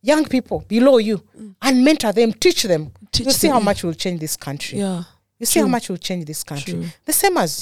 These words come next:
Speaker 1: schools
Speaker 2: Mm.
Speaker 1: and universities and research and development institutions and vocational centers.
Speaker 2: Mm.
Speaker 1: Let us attach young people so that they, they, they learn.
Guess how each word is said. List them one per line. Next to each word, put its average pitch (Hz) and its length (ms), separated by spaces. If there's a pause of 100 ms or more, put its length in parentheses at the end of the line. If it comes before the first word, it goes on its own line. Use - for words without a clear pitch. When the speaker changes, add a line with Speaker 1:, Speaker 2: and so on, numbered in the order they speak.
(160)
Speaker 1:
schools 165 580
Speaker 2:
Mm. 185 100
Speaker 1:
and 185 180
universities 143 680
and 180 140
research 202 300
and 143 100
development 151 260
institutions 160 280
and 180 80
vocational 170 440
centers. 135 560
Speaker 2:
Mm. 208 220 (720)
Speaker 1:
Let 285 180
us 190 160
attach - 500 (100)
young 156 220
people - 420 (600)
so - 180
that 175 380 (180)
they, 190 240 (580)
they, 285 120
they 233 160
learn. 208 600